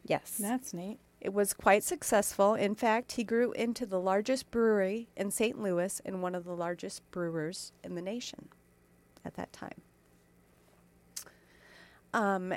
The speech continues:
Speaker 1: Adam wanted to expand, so he moved operations to a location in South Saint Louis known for its underground caves.
Speaker 2: Ooh.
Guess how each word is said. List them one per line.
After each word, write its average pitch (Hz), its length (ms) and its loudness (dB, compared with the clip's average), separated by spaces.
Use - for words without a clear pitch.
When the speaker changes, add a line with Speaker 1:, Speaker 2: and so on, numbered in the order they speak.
Speaker 1:
Adam 269 360 10
wanted 254 260 8
to 247 120 2
expand, 226 560 6
so 226 140 2
he 202 120 6
moved 254 300 4
operations 220 720 6
to 220 120 -2
a 208 40 2
location 196 540 0
in 175 200 -6
South 294 340 4
Saint - 300 0
Louis 160 420 -2
known 226 280 6
for 240 160 2
its 226 200 0
underground 196 600 0
caves. - 640 -2
Speaker 2:
Ooh. 202 400 -2